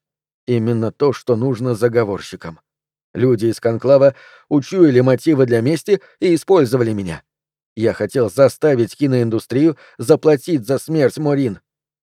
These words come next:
Через девять месяцев у меня появились подозрения, что Конклав срежиссировал и ее уход. Видимо, в тот момент появилась вакансия сценариста,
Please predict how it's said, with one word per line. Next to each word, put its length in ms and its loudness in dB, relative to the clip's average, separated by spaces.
Через 320 -4
девять 300 -2
месяцев 520 -2
у 60 -10
меня 240 0
появились 500 -2
подозрения, 640 0
что 180 -2
Конклав 460 2
срежиссировал 800 0
и 60 -10
ее 320 -2
уход. 480 -6
Видимо, 420 -2
в 80 -10
тот 160 0
момент 400 -2
появилась 460 2
вакансия 560 2
сценариста, 680 0